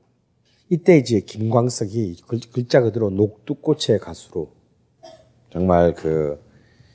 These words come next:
이 진보 진영의 대중들의 최고의 스타로 뜨는 계기를 만든 공연입니다. 그런데 참 김광석은 자기의 정규 앨범을 네 장이나 냈고 다시 부르기 음반을 두 장이나 냈고 했는데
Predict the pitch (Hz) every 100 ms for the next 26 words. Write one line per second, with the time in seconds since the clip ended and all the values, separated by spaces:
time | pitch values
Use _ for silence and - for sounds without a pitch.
0 | - 101 95 92 - 120 120 131 123 120
1 | 117 117 113 98 117 95 92 92 92 80
2 | - - 127 135 127 - - 104 85 -
3 | 123 113 107 98 92 95 113 113 101 76
4 | 71 82 78 - _ - _ _ _ -
5 | 98 101 101 95 87 - 71 78 76 71
6 | 71 _ _ _ _ _ _ - _ _
7 | - _ _ _ - 175 185 151 - 107
8 | - 180 170 - 139 151 170 147 127 147
9 | 104 82 _ _ _ _ _ - 131 151
10 | 139 131 127 156 147 127 135 131 104 101
11 | 127 139 131 117 107 - 107 135 139 156
12 | - 113 113 113 107 104 101 98 90 101
13 | 107 110 113 98 92 - 110 107 92 120
14 | 117